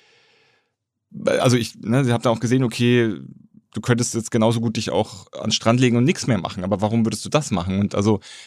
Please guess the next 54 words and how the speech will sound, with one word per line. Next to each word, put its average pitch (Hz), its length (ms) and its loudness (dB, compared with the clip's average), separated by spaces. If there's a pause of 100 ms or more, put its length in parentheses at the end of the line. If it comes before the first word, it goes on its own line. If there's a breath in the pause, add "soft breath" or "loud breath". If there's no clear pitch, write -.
(260 loud breath)
mir 104 200 2
hat 107 140 0
dann 110 220 4
tatsächlich 123 320 2
so 113 420 2 (120)
Orientierung 117 720 2
irgendwie 92 220 -2
gefehlt 107 500 -4
und, 113 560 -2
ähm, 107 520 4 (400 soft breath)
das 104 120 -8
hat 110 100 2
mich 113 100 4
eine 117 100 6
Zeit 113 180 2
lang 117 120 4
ganz 113 140 0
schön 131 80 0
beschäftigt. - 680 -6 (220)
Da - 80 -12
bin 117 100 -2
ich, 113 80 -6
glaub 110 120 0
ich, 107 60 -2
meiner 113 160 4
Frau 117 220 2
auch 104 100 -2
ganz 113 160 -4
schön 120 100 0
auf 107 100 0
den, 110 240 2
auf 107 120 0
den 113 100 -2
Keks - 220 -4
gegangen. 151 360 0 (520 soft breath)
Aber 104 140 4
sie 127 60 4
hat 113 80 4
mich 123 80 6
auch, 117 160 4
sie 110 160 0
hat 113 80 0
mich 120 100 4
auch 113 80 2
wirklich 131 160 2
unterstützt 117 640 0
und 110 80 -2
das 107 140 -2
immer 117 160 2
wieder 113 200 4
mit, 110 380 -2
mit, - 560 -4
äh, 104 300 2
diskutiert. 151 680 -2